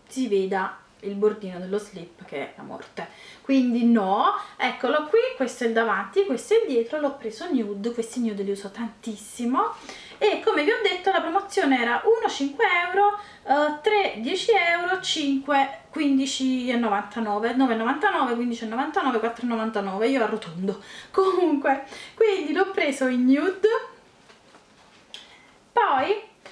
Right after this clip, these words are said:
sempre, ripeto, questione promo, l'ho presi, ve li faccio vedere rapidamente, in turchese, turchese ne ho presi due, poi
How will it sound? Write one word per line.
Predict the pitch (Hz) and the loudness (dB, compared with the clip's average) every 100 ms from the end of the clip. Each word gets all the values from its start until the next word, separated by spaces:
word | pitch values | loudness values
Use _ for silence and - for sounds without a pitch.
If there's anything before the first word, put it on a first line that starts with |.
| - - | -20 -4
sempre, | 440 392 269 277 247 247 - - - | 0 0 0 0 -2 -8 -20 -20 -6
ripeto, | 269 277 233 233 | 0 0 0 -4
questione | 269 269 - 269 392 453 | -4 -4 -2 0 0 2
promo, | 415 403 480 508 - - - - - - - | 4 4 2 -2 -8 -20 -20 -20 -20 -20 -6
l'ho | - 466 - | 0 2 2
presi, | 233 - | 0 0
ve | 285 | -4
li | 320 | -2
faccio | 320 320 339 | -2 -2 -2
vedere | 320 240 220 233 240 | 0 2 2 -2 -4
rapidamente, | 277 339 330 359 359 370 403 - 403 - | 2 2 2 0 2 2 -2 0 -2 0
in | 359 294 240 233 220 220 - - - | -2 0 2 0 -2 -6 -16 -20 -8
turchese, | 302 302 277 226 - 370 453 - - _ _ - - _ - - _ - | -6 -4 -2 -2 2 0 0 -8 -20 _ _ -20 -20 _ -20 -20 _ 2
turchese | 453 453 349 285 277 262 | 2 2 -2 -2 2 2
ne | 262 | 2
ho | - | 2
presi | 262 240 247 226 | -4 -2 -6 -8
due, | 208 214 214 247 466 - - - - - - - - - - - _ - - _ _ - - - - _ _ | -6 -2 2 2 0 -8 -18 -20 -20 -20 -20 -20 -20 -20 -20 -20 _ -20 -20 _ _ -16 -16 -20 -20 _ _
poi | 466 392 233 233 | 0 2 0 -2